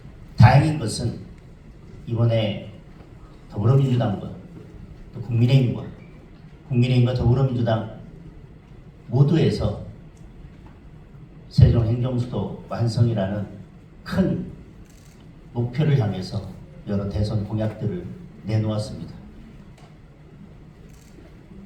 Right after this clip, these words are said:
제일 당, 제 이 당에서 이렇게 공약을 내놓은 이상 이제 실천의 문제만 남아있고, 그 실천도 충분히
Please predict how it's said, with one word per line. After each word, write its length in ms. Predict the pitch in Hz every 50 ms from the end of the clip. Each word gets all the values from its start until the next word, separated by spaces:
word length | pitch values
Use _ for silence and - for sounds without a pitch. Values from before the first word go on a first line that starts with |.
| - - - - - - - -
제일 340 | - - 117 117 117 - -
당, 180 | - - -
제 120 | - 123 113
이 180 | 117 123 -
당에서 380 | - 139 143 135 123 117 - -
이렇게 640 | 117 107 110 - - - - - - - - - - - - - - - - - - - - - - - -
공약을 400 | - 131 120 127 123 120 123 120 104
내놓은 380 | 117 120 123 131 131 127 123
이상 460 | 110 98 101 117 117 110 - - - - - - - - - - - - - - - - - - - - - -
이제 200 | 120 117 - 139
실천의 440 | 143 - - - - - 175 175
문제만 400 | - 151 135 - 131 131 120 120
남아있고, 580 | 110 104 104 107 104 101 98 98 95 92 87 - - - - - - - - - - - - - - - - - - - - - -
그 120 | - 123
실천도 520 | 107 104 - 120 123 - - 117 117 120 113
충분히 580 | - 156 143 127 123 120 113 98 90 - -